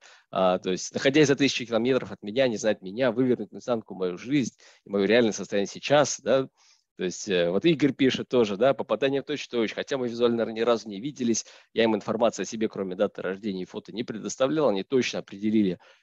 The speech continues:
чем я в жизни занимаюсь, подробно расписать состояние чакр». Ну и дальше он пишет, да, про, м, чистку, собственно, да, его ощущения. Вот. И таких, э, отзывов, да, и об обучении, да, тоже. Ну, об обучении, я думаю, вы все видели отзывы, да, их в огромном количестве у нас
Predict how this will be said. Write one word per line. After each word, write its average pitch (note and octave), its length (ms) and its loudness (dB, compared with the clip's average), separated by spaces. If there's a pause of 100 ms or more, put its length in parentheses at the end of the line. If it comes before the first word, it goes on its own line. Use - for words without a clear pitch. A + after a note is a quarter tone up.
чем B2 220 2
я F#2+ 80 0
в G2 60 -6
жизни A2 240 -2
занимаюсь, A#2+ 400 2
подробно G2+ 360 -2
расписать F#2 300 -2
состояние F#2+ 280 -4
чакр». D#3+ 240 0
Ну A#2 100 -2
и - 20 -2
дальше G#2 280 2
он F#2 120 -12
пишет, A2 260 -12
да, G2+ 100 -2
про, G2 320 -4
м, E2+ 280 -14
чистку, - 360 -8
собственно, E2+ 400 -10
да, A#2 160 -4
его F#2 140 -6
ощущения. E2+ 520 -12 (400)
Вот. G#2 200 2
И C3 120 0
таких, D#3+ 500 4
э, G#2 380 6 (100)
отзывов, C#3 600 2
да, B2 200 4
и G2+ 80 2
об F#2+ 160 0
обучении, C3+ 640 0
да, A#2 180 2
тоже. G#2+ 360 -4
Ну, C3+ 180 -2
об F#2+ 120 -2
обучении, A#2 380 -6
я G2+ 40 2
думаю, G2 260 -4
вы F#2 100 -6
все G2+ 200 -6
видели F#2 300 -4
отзывы, A#2 380 -2
да, G#2 140 2
их F2 120 -4
в E2+ 180 -10
огромном F#2+ 460 -6
количестве F#2+ 420 -12
у - 40 -14
нас - 160 -12